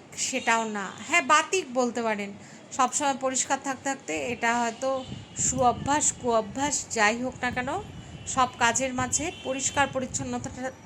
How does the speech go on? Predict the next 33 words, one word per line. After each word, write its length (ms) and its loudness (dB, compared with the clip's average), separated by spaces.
পরিচ্ছন্ন 600 -4
থাকা, 340 -4
এটা 520 -2
বিশেষ 400 0
করে 240 -4
মনে 300 -2
হয়। 240 -2
আর 40 -6
সবচেয়ে 460 -4
ভয় 180 -2
লাগে 340 -2
কি 100 -8
জানেন 420 -6
তো, 160 -6
যারা 280 6
জানে 320 4
না 300 2
আমার 280 0
মার 280 4
জন্য 340 -4
কী 180 -4
করি, 320 -2
আমার 240 2
আত্মীয় 320 2
স্বজনরাই, 540 0
আমার 260 -2
অতি 320 -6
প্রি-, 340 -8
মানে 260 0
নিজের 480 2
লোকেরা, 420 2
ঘরের 340 0
লোকেরাই, 440 -4